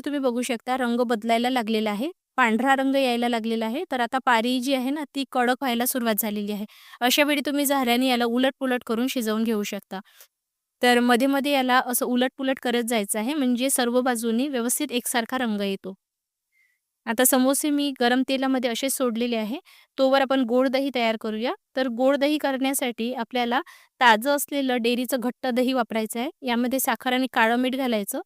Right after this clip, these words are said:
बाकी काही घालण्याची गरज नाही. थोडं पाणी घालायचं, कारण दही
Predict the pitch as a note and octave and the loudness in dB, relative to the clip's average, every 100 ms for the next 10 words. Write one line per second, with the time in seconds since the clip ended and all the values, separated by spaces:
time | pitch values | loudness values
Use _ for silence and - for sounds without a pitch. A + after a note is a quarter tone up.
0 | - B3 A3 C4+ C4 C#4 C4+ A#3+ A3+ B3 | -6 -4 -4 -2 -2 -2 -2 -2 -2 -4
1 | A#3 G#3+ G#3 A#3+ - _ _ _ _ - | -4 -4 -6 -10 -14 _ _ _ _ 4
2 | C4+ D4 C4+ A#3 C4+ D4 C4+ G#3 - F4 | 4 6 4 2 0 0 -2 -4 -6 -12
3 | - B3+ B3 B3 A3+ | -6 -2 0 0 0